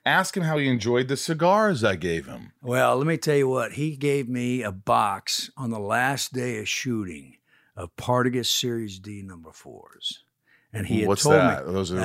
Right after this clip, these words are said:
Speaker 2: "Uh, those are the Cuban cigars that he smokes. Those are his
Speaker 1: Are they
Speaker 2: cigars."
Speaker 1: illegal in the States?
Speaker 2: Nothing's illegal in the United States.
Speaker 1: Oh,
Speaker 2: Come
Speaker 1: okay.
Speaker 2: on.
Speaker 1: All right, good, good.
Speaker 2: You know, come on. <laughs> Uh, everything's legal here. Uh, James gave me a box. Uh, we were,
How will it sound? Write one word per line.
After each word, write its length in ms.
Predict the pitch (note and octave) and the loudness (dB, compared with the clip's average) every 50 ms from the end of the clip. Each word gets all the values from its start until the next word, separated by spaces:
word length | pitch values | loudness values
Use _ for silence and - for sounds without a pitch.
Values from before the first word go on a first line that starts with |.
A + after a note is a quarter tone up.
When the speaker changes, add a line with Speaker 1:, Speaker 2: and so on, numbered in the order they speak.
| F#2 - | 4 4
Speaker 2:
"Uh, 220 | B2 B2+ B2+ B2+ | 4 4 4 4
those 260 | B2+ B2+ B2+ C3 B2 | 4 4 4 4 4
are 60 | B2+ C3+ | 2 0
the 120 | B2 B2 | 0 0
Cuban 360 | A#2 - - C#3 C3 B2+ B2+ | -2 -2 -2 -2 -2 -2 -2
cigars 480 | A#2 - B2+ A#2 A2 A#2 A2+ A2+ G#2 E2+ | -4 -4 -4 -2 -2 -2 -2 -4 -6 -6
that 120 | G#2+ F#2+ | -8 -8
he 120 | F2 A2 G#2+ | -8 -6 -6
smokes. 480 | - - A2+ G2+ F#2 E2 - - - | -6 -6 -6 -8 -10 -10 -14 -16 -14
Those 260 | - G#2 A2+ A#2 A2+ | -10 -8 -8 -8 -8
are 60 | C3 G#2+ | -8 -6
his 320 | A2 B2 B2+ A#2+ - B2+ | -4 -4 -4 -4 -6 -6
Speaker 1:
Are 180 | B2 G#2+ G#2+ A#2 | -2 2 4 6
they 120 | B2 B2+ | 6 8
Speaker 2:
cigars." 140 | B2+ A#2+ A#2 | 6 6 4
Speaker 1:
illegal 380 | A2+ A2+ B2 B2+ B2+ D3 C#3+ C3+ | 4 6 6 6 6 6 6 6
in 100 | B2+ A#2 | 6 4
the 60 | A2+ | 4
States? 520 | G#2 - - A#2+ B2 C#3+ D3+ - - - - | 2 2 2 2 2 2 0 -4 -8 -4 0
Speaker 2:
Nothing's 400 | E3 F3+ F3+ - D#3+ C#3+ A#2 G#2+ | 2 2 4 4 4 2 4 4
illegal 380 | C3 A2+ G#2 G2+ F#2+ F2+ F2 | 2 2 2 -2 -4 -6 -6
in 80 | F2 E2+ | -8 -6
the 60 | E2 E2 | -8 -8
United 380 | E2 E2 D#2+ D2+ D2 C#2 - | -8 -8 -8 -8 -8 -6 -4
States. 240 | - - D#2 - D#2 | -6 -6 -6 -6 -4
Speaker 1:
Oh, 120 | E2 D#2 | -2 0
Speaker 2:
Come 140 | C#2+ - A#2+ G2 | 2 2 0 0
Speaker 1:
okay. 100 | E2+ C#2+ | -2 -4
Speaker 2:
on. 80 | B1+ - | 0 2
Speaker 1:
All 160 | A2+ E3 F3 | 2 4 2
right, 180 | G#2+ D#2+ - | 2 -2 -4
good, 260 | - - G#2+ F#2 - - | -2 -2 -2 -2 -4 -6
good. 120 | - D2 | -6 -6
Speaker 2:
You 60 | B1+ | -6
know, 120 | - - - - | -6 -8 -12 -6
come 180 | - C#3+ B2 F#2 | -2 -2 -2 -2
on. 120 | - - - _ - | -4 -10 -16 _ -10
<laughs> 60 | - - - - - - - - | -10 -10 -12 -14 -20 -20 -20 -10
Uh, 600 | E3+ C#3+ C3+ C#3 C#3 C#3+ C#3 C3+ C3+ C3+ B2+ B2 B2+ D3 | -2 0 2 2 4 4 4 4 4 4 2 2 2 2
everything's 440 | F3+ F3+ F3+ E3+ D3 D#3 D3 C3 | 2 2 2 2 2 2 0 0
legal 320 | A#2 B2+ C3+ C#3 A#2+ A2+ G#2+ | 0 0 0 2 2 0 0
here. 260 | G2 G2+ G2 F2+ - _ - - - - - | -2 -4 -6 -10 -12 _ -20 -20 -18 -6 0
Uh, 840 | D#3 D3 D3+ D#3 D3+ D3 C#3+ C#3 C#3 C#3 C3+ C3 B2+ B2+ B2+ B2+ A#2 A#2 B2+ C#3 C#3 | 2 6 6 6 6 6 6 4 4 4 4 4 4 4 2 0 -2 -4 -8 -6 -2
James 440 | A#2 A#2+ F3 F3+ F#3+ G3+ G3 D#3+ - | 2 4 4 6 6 4 4 2 4
gave 240 | - F3+ F3+ F#3 F3+ | 6 6 6 6 4
me 100 | F3+ E3+ | 4 4
a 80 | D3 | 4
box. 640 | C3 G#2 - D3+ D3+ D#3 E3 F3+ F3 - - - - | 2 4 4 4 6 6 6 4 2 0 -2 -2 -2
Uh, 200 | G3+ D3 C3 B2+ B2+ | 0 0 0 0 2
we 140 | C#3+ D#3+ | 2 0
were, 120 | D#3 D3 | 2 0